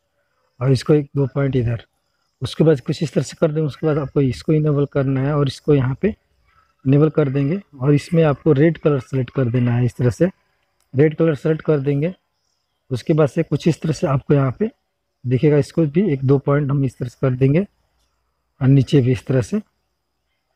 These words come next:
यहाँ आप देख सकते हैं कुछ इस तरह से एल्बम का नाम लिखा गया और यहाँ पे क्लिक करके आपको इसको enable कर देना है और इसको थोड़ा इतना कर देंगे। बाकी यहाँ पे नीचे आपको पूरा full कर देना है,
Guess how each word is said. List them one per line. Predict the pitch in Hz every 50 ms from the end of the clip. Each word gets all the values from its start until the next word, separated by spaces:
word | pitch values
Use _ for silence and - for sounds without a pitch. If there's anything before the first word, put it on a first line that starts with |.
| _ _ _ _ _ _ _ _ _ _ _ _ _ _ _ _ - _ - -
यहाँ | 143 143 151
आप | 139
देख | 143 170 -
सकते | - 190 170 - 175
हैं | -
कुछ | - 170 - -
इस | 135 -
तरह | 190 151
से | - -
एल्बम | 160 147 147 165 165
का | 143 165 151
नाम | 151 156 156 156
लिखा | 151 139 - 151 147
गया | 135 143 160 190 - _ _ _ _ _ _ _ _ _ _ -
और | 147 151
यहाँ | 151 160 151 143 165 196
पे | - 202
क्लिक | 156 - 180 165 170 - -
करके | 175 156 139 - 160
आपको | 143 - - 185 190
इसको | 160 - - - 165
enable | 156 147 147 151 147 160 147
कर | - 156 147 135
देना | 123 143 143 139 131
है | 143 185 220 _ _ _ _ _ _ _ _ _ _ _ _ -
और | 151
इसको | 151 - - - 190 -
थोड़ा | - 156 160 156 160
इतना | 156 147 - 160 156
कर | 139 - 156 139
देंगे। | 127 143 143 147 160 196 180 135
बाकी | 143 151 151 147 - - 185 180
यहाँ | 160 139 165 151
पे | 135 - 160
नीचे | 151 147 143 135 - 196 185
आपको | 160 160 143 131 131 143 139
पूरा | - - 156 147 151
full | - - 160 151 151
कर | - 165 147
देना | 139 143 151 151 147
है, | 156 180